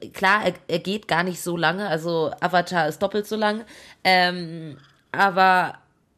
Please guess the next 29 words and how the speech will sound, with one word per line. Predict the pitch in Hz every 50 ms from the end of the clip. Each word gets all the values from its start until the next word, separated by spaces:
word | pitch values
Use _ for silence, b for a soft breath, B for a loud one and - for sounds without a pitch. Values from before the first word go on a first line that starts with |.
| _ _
man | 185 190 190
muss | 196 214 233 -
sich | 349 220 233
halt | - - 190
wirklich | 202 - 247 - -
einfach | 185 185 190 190
drauf | - 196 190 - -
einlassen. | - 170 165 156 143 131 135 135 - 147 139 127
Und | - - 156 156 156 156 - b b b b b b b b b _ _
wenn | - 120 165 180 202
man, | 220 220 -
also | - 185 180 151 175 170 143
wenn | 170 170 175
man | 180 170
das | 156 -
aber | 156 143 143 131
macht, | 135 - 269 - - 160
dann | 147 139
ist | - 202 - -
der | 214
Film | 202 - 165 147 151
richtig | 160 147 - - - - - -
cool. | 269 277 214 165 135 -
Es | 139 - -
ist, | 185 170 - - b b b b
er | - - 165
zeigt | - - 202 190 214 208 -
dieses | 214 196 185 185 175
altmodische, | - - 170 185 190 - - 196 190 185 185 180 - 185 175 170 170 170